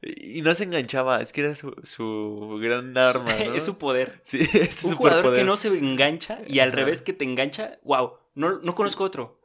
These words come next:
Speaker 2: no conozco otro jugador, <laughs> neta, es impresionante Cuauhtémoc.
Speaker 1: Ese es el del barrio, el que hacía las bromas ahí.
Speaker 2: Sí.
Speaker 1: Sí, sí, sí, ah, no, ¿cómo olvidarlo? ¿Cómo olvidar cuando La Volpe no lo llamó y
Speaker 2: Sí.
Speaker 1: festejó con un gol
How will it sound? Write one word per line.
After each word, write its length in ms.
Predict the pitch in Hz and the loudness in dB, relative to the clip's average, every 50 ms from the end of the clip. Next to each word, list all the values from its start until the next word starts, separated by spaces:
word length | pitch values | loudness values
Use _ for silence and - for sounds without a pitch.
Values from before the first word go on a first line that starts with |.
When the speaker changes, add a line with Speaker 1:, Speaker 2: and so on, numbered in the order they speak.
| _ - | _ -2
Speaker 2:
no 120 | 165 170 | 0 2
conozco 280 | 208 214 220 214 - 220 | 2 2 2 4 2 2
otro 140 | 220 - 202 | 4 4 0
jugador, 480 | - 170 147 143 143 143 139 - - _ _ _ _ | 2 2 2 2 2 0 -2 -6 -14 _ _ _ _
<laughs> 180 | - _ _ - | -20 _ _ -6
neta, 520 | 139 147 151 - 151 131 120 - - _ _ _ _ _ _ _ _ _ _ _ - | -4 -4 -2 0 0 0 0 -2 -6 _ _ _ _ _ _ _ _ _ _ _ -6
es 180 | 151 143 - | -6 -4 -2
impresionante 680 | 196 190 160 147 135 139 127 127 135 139 160 156 139 127 | -4 -4 -4 -6 -6 -4 -4 -6 -6 -6 -4 -4 -4 -4
Cuauhtémoc. 460 | - 120 113 - - 117 117 113 - | -6 -10 -12 -12 -14 -14 -14 -14 -10
Speaker 1:
Ese 220 | - - 135 135 135 | -4 -2 -2 -2 -4
es 120 | - - | -8 -10
el 80 | 107 104 | -4 -2
del 120 | 107 110 | -2 0
barrio, 400 | 110 120 120 120 120 113 110 107 | 2 2 4 4 2 0 0 -2
el 140 | 104 101 - | -4 -8 -10
que 120 | - 107 | -8 -8
hacía 440 | 104 - - 117 113 117 113 113 113 104 | -8 -6 -4 -2 -2 -2 -2 -4 -2 -2
las 200 | 107 107 107 107 | -2 -2 -2 -2
bromas 480 | 117 120 123 123 123 120 110 110 - 107 | 0 2 2 2 2 0 -2 -2 -4 -8
ahí. 260 | 101 110 113 113 _ _ _ _ _ _ | -10 -10 -10 -14 _ _ _ _ _ _
Speaker 2:
Sí. 380 | - - - 127 113 107 107 107 | -20 -14 -12 -10 -8 -8 -8 -10
Speaker 1:
Sí, 0 | |
sí, 140 | - - 113 | -12 -16 -20
sí, 120 | - - - - | -18 -12 -12 -10
ah, 240 | 117 - - - 73 | -8 -8 -8 -8 -8
no, 420 | 95 110 113 117 113 117 120 120 _ _ - | -10 -10 -10 -10 -12 -14 -16 -20 _ _ -12
¿cómo 120 | - 151 147 | -10 -8 -8
olvidarlo? 680 | 135 120 110 101 101 104 104 107 104 101 - - _ _ _ _ _ _ _ | -8 -6 -4 -2 -2 -2 -2 -2 -4 -6 -8 -10 _ _ _ _ _ _ _
¿Cómo 160 | - 139 143 | -8 -6 -4
olvidar 300 | 143 127 113 117 120 123 | -4 0 0 0 0 0
cuando 300 | - 131 123 117 110 107 107 | 0 -4 -4 -2 -2 0 0
La 60 | 107 | 2
Volpe 240 | 107 113 117 120 123 | 2 0 -2 -2 -4
no 100 | 120 117 | -4 -4
lo 100 | 117 120 | -2 -2
llamó 680 | 113 110 107 104 104 110 110 113 117 113 _ _ _ _ | -2 -4 -4 -4 -8 -6 -6 -8 -10 -14 _ _ _ _
y 200 | - 110 107 104 | -14 -12 -12 -12
Speaker 2:
Sí. 40 | 101 | -12
Speaker 1:
festejó 500 | - - 117 123 123 123 123 123 123 123 | -8 -6 -6 -4 -4 -2 2 2 2 2
con 160 | - 127 117 120 | 0 -6 -6 -6
un 80 | 123 120 | -8 -2
gol 240 | 120 123 127 127 | 0 -2 -2 -2